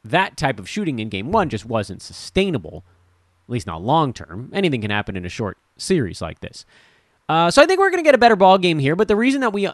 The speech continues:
that we often don't is because sometimes one team just hits shots and the other one doesn't.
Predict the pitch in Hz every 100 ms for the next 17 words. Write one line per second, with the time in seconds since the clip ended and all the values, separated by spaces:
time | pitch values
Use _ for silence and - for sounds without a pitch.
0 | - 156 151 175 196 180 143 240 302 240
1 | 208 214 214 196 214 220 214 131 160 160
2 | 180 151 165 - - 165 147 - 90 90
3 | - 131 135 165 175 151 233 135 -